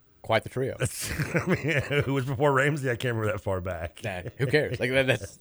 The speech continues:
Speaker 1: as athletic first fans, like, that's all we really care about.
Speaker 2: Yeah.
Speaker 1: Like, we, we don't wanna know your name. It's kind of like the
Speaker 2: That's
Speaker 1: board
Speaker 2: the
Speaker 1: of
Speaker 2: best part. I should remember her name.
Speaker 1: It's kind of like the last eight years. I don't wanna know who the boards of trustees members are. I don't wanna know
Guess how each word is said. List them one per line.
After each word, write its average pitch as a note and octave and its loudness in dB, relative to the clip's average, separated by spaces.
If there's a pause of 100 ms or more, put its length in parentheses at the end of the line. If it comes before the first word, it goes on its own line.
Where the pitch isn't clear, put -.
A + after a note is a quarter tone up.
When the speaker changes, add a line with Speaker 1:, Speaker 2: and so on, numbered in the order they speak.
Speaker 1:
as A#2 0
athletic C3+ 4
first C#3 0
fans, C3+ 0
like, B2 -2
that's B2 0
all B2 4
we C#3 0
really C#3+ 0
care - -8
about. - -10
Speaker 2:
Yeah. A2 0 (420)
Speaker 1:
Like, B2 -4
we, B2 2
we B2 4
don't A#3+ 6
wanna F3 8
know C3 4
your G#2+ 2
name. - -6
It's C#3+ -2
kind G3+ 4
of A3 6
like G3+ 4
the E3+ 2
Speaker 2:
That's E3+ 8
Speaker 1:
board F3+ 8
Speaker 2:
the G3+ 6
Speaker 1:
of D#4 2
Speaker 2:
best C#4+ 8
part. B3 6
I A3 6
should D#4 0
remember B3+ 6
her B2 6
name. D#2+ -2 (220)
Speaker 1:
It's F3+ 4
kind A#3+ 2
of G#3+ 4
like E3+ 8 (160)
the D3 4
last E3 6
eight C#3+ 2
years. B2 2 (540)
I C4 6
don't G4+ 0
wanna B3+ 4
know G3+ 4
who F3+ 6
the D#3 2
boards C#3 4
of A#2+ -4
trustees A2+ 0
members G2 -4
are. - -10 (160)
I G#3 8
don't C#4 8
wanna B3 6
know G3 8